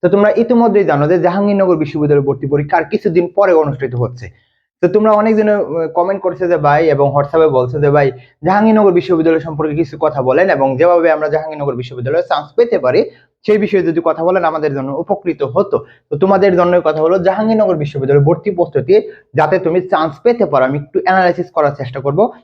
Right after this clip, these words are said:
এবং তোমাদের বোঝানোর চেষ্টা করব যেভাবে পড়লে তোমাকে জাহাঙ্গীরনগর বিশ্ববিদ্যালয়ের একটা সিট তুমি কনফার্ম করতে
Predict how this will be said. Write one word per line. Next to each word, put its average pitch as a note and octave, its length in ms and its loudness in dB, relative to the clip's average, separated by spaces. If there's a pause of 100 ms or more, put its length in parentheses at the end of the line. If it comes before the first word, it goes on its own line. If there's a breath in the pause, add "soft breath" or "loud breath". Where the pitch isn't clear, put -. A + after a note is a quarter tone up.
(140)
এবং B2+ 180 4
তোমাদের D#3+ 260 2 (100)
বোঝানোর F#3 380 0
চেষ্টা B2 220 -8
করব C3 160 2 (120)
যেভাবে C#3 340 2
পড়লে C#3 260 2 (340 loud breath)
তোমাকে C#3 260 0 (120)
জাহাঙ্গীরনগর D3 500 0
বিশ্ববিদ্যালয়ের A#2+ 380 0
একটা B2+ 160 -6
সিট E3+ 160 -6
তুমি D3 120 -4 (100)
কনফার্ম F#3+ 320 0 (100)
করতে F#3+ 260 0